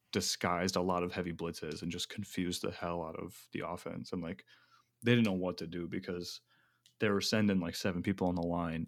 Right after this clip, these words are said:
and then you don't know which ones are gonna drop back. So an already shitty and confused offensive line is just sitting there scrambling, trying to, you know, find out who to pick up. And, uh, yeah, it was just a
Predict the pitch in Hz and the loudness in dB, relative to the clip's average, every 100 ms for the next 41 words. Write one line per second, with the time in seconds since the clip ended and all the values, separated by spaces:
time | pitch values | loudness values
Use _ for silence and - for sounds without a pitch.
0 | - 90 87 98 98 101 90 92 - 101 | -2 0 2 4 4 2 2 2 2 2
1 | 95 87 85 82 73 90 82 85 104 95 | 2 0 0 -2 -2 -4 -2 -4 -2 -2
2 | 92 92 - _ _ _ - 120 117 123 | -2 -4 -10 _ _ _ 2 2 8 10
3 | 117 110 107 - - - - 113 104 101 | 10 10 8 4 -4 2 6 8 8 6
4 | 107 101 107 - 104 - 98 - 98 95 | 4 4 2 4 2 2 -2 0 -2 0
5 | 98 92 82 90 - 87 - - - - | 2 2 2 -2 -2 -4 -4 -8 -2 0
6 | 107 87 - - 87 90 82 87 - 87 | 2 0 -4 -4 -2 -2 -2 -6 -4 -4
7 | 85 _ _ _ 190 90 85 - 90 85 | -4 _ _ _ -4 -2 -2 0 0 0
8 | - 87 - 87 90 92 - - _ _ | -2 -6 -6 -6 -2 -4 -6 -18 _ _
9 | _ _ _ _ _ _ 90 85 85 85 | _ _ _ _ _ _ -8 -6 -6 -8
10 | 78 82 _ - - 101 82 98 101 92 | -10 -14 _ -18 -4 -2 0 -2 0 -2
11 | 80 | -4